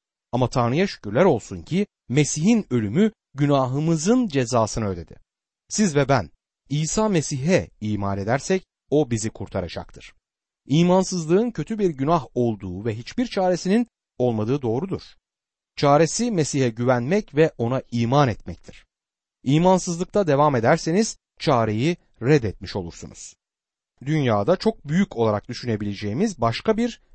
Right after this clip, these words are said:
günah daha vardır. Bu da ışığa karşı olan günahtır. İsa Mesih'in müjdesinin ışığına sahip olup da onu reddetmek, ışığa karşı günah işlemek demektir. Açıkçası Tanrı'nın yargı kürsüsünün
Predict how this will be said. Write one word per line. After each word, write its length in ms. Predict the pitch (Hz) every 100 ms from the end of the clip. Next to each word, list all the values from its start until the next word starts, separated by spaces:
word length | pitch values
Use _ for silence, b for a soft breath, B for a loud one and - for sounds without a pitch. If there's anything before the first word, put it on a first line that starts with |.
| -
günah 260 | 131 127 120
daha 220 | 101 85
vardır. 300 | 78 73 76
Bu 140 | 123 127
da 220 | 127 190 _ _ _
ışığa 340 | 127 - 180 214
karşı 380 | 139 123 -
olan 260 | 110 95 92
günahtır. 480 | 92 90 - 80 - _ _ _ _ _
İsa 360 | 127 170 - 220
Mesih'in 480 | 208 - 156 208 120
müjdesinin 600 | 110 113 110 110 156 208 _ -
ışığına 420 | 123 - 151 175
sahip 420 | 151 123 120 185 -
olup 360 | 117 151 190 -
da 180 | 92 92 _ _
onu 360 | 135 165 185 110
reddetmek, 580 | 143 180 185 190 196 - _ -
ışığa 320 | 120 - 156
karşı 400 | 139 104 92 - 135 -
günah 260 | 113 95
işlemek 380 | 90 104 92 -
demektir. 460 | 90 82 - - _ _ _ _ _ _ -
Açıkçası 580 | 131 247 - 127 180
Tanrı'nın 440 | - 131 123 175 175
yargı 300 | 117 123 190
kürsüsünün 640 | - 110 - - 131 95